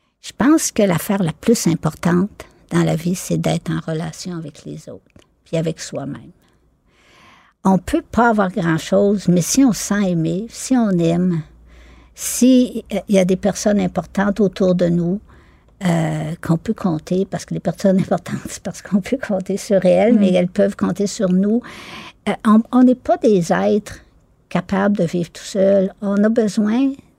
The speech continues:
Speaker 1: d'avoir d'autres personnes. C'est ça, la sécurité. On se sent en sécurité quand on est avec d'autres.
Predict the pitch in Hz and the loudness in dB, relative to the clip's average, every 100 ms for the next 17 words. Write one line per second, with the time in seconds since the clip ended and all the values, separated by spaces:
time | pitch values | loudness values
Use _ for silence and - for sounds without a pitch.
0 | _ _ - 180 180 185 180 196 226 - | _ _ -6 -4 -2 -4 0 0 0 -2
1 | 185 220 240 - 220 - 254 214 - 202 | -2 0 0 2 -2 -2 -2 -2 -2 -6
2 | 233 170 185 - 202 226 - - - 214 | -2 -2 -2 0 0 0 -8 -18 -2 -2
3 | - - 302 277 233 - 185 185 - 214 | 0 0 0 0 -2 -2 0 0 2 0
4 | 240 214 208 196 180 185 185 180 185 180 | 2 -2 0 0 0 0 0 0 0 2
5 | 180 190 220 | 2 2 -2